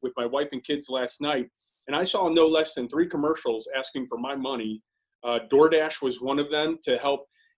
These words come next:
give to a charity so that we can keep local restaurants open. And those are all, those are all great things, but I, I love what you said. Those are temporary things.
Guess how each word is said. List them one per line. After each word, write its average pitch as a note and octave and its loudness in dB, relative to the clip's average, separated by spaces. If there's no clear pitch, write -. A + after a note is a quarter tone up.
give E3 6
to E3 2
a C#3+ 2
charity D3+ 0
so - -4
that B2+ 0
we D3 -8
can C3 -6
keep D#3 -8
local C#3+ -2
restaurants D3+ -2
open. D3 2
And D#3+ -2
those A#3+ 8
are G#3 6
all, F#3+ 8
those G3 4
are G3 6
all F#3 6
great E3 4
things, F3+ 4
but C3+ 2
I, D3 2
I D3 4
love E3 6
what D#3 4
you D#3 -8
said. D#3 0
Those B2+ -2
are B2+ -6
temporary B2 -2
things. G2+ -16